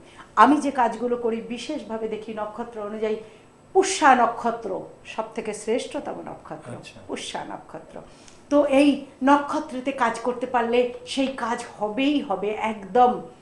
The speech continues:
Speaker 1: অপরিহার্য, হবেই হবে সেই কাজ। আর মানুষের অসম্ভবকে সম্ভব করা, মানুষের সময়কে ভীষণভাবে ভালো পথে ধরিয়ে এগিয়ে নিয়ে যাওয়ার জন্য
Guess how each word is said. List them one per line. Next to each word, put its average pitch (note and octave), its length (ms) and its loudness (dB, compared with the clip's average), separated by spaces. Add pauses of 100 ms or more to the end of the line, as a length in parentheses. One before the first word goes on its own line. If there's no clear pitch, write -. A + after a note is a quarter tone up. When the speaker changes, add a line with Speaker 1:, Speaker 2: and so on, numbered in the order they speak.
(720)
Speaker 1:
অপরিহার্য, A3 840 -8 (200)
হবেই C#4 460 4
হবে F3 240 -6
সেই F3 200 -10 (100)
কাজ। D3+ 240 -14 (360)
আর G#3 220 4
মানুষের A#3 680 0 (540)
অসম্ভবকে C#4+ 920 2
সম্ভব G#3 540 -6
করা, F#3 300 -2 (240)
মানুষের A3 500 0
সময়কে A#3+ 800 0 (260)
ভীষণভাবে A3 880 0 (200)
ভালো C#4 480 2
পথে A#3+ 300 0
ধরিয়ে G3+ 460 -4
এগিয়ে A3 440 -6
নিয়ে G3+ 240 -8
যাওয়ার A3 280 0
জন্য C4 300 -2